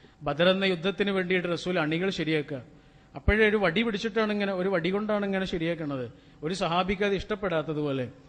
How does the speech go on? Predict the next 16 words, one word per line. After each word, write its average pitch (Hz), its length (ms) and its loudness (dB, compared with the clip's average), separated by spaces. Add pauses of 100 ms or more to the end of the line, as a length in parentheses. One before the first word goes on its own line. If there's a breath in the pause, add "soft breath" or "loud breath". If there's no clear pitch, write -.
(220 loud breath)
അദ്ദേഹം 165 240 2
റസൂലുള്ളാഹിയോട് 208 580 2
പറഞ്ഞു, 170 260 0
"റസൂലെ, 190 400 0 (340 loud breath)
അടിക്കേണ്ട 214 460 0
കാര്യമില്ലല്ലോ, 185 680 2
പറഞ്ഞാ 156 260 0
പോരെ?" 139 380 -2 (680 soft breath)
അപ്പൊ 170 140 2
റസൂലുള്ള 233 440 4
പറഞ്ഞു, 214 240 4
"ഞാൻ 208 140 2
അടിച്ചിട്ടില്ലല്ലോ 220 640 2
സവാദ്, 170 520 2 (400 loud breath)
ഞാൻ 165 220 0
മെല്ലെ 175 220 0